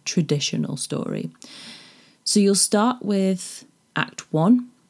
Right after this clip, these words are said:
and that is the beginning of your reading, usually the past and present position, um,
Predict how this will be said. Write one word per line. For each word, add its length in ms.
and 120
that 100
is 180
the 100
beginning 540
of 100
your 140
reading, 360
usually 380
the 100
past 460
and 120
present 400
position, 800
um, 560